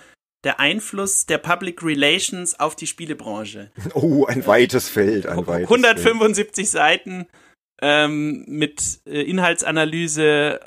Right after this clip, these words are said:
Speaker 1: und allem Möglichen. Kann man, äh, <laughs> heute noch nachlesen. Damals hab ich halt so Webseiten ausgewertet, äh, wie Gameswelt und so weiter. Und da ging's halt darum, äh, wie,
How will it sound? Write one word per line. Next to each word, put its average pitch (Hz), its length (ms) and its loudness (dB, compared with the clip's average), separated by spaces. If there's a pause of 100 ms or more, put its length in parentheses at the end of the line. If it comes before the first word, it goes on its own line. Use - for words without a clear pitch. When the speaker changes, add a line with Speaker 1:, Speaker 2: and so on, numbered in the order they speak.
Speaker 1:
und 135 640 0
allem 143 300 -2
Möglichen. 147 760 -4 (500)
Kann 160 140 0
man, 160 340 0 (140)
äh, 135 520 2 (320)
<laughs> - 340 -12
heute 202 260 2
noch 170 160 0
nachlesen. 170 380 2
Damals 185 320 2
hab 170 100 -4
ich 170 80 -8
halt 165 100 -4
so 147 140 -6
Webseiten 151 500 -2
ausgewertet, 135 840 -2 (420)
äh, 127 240 -4
wie 131 80 -10
Gameswelt 139 760 2
und 147 140 -6
so 143 120 -6
weiter. 143 300 2
Und 143 80 2
da 139 80 0
ging's 143 240 -6
halt 139 160 -2
darum, 135 360 0 (400)
äh, 135 180 -4
wie, 135 220 -14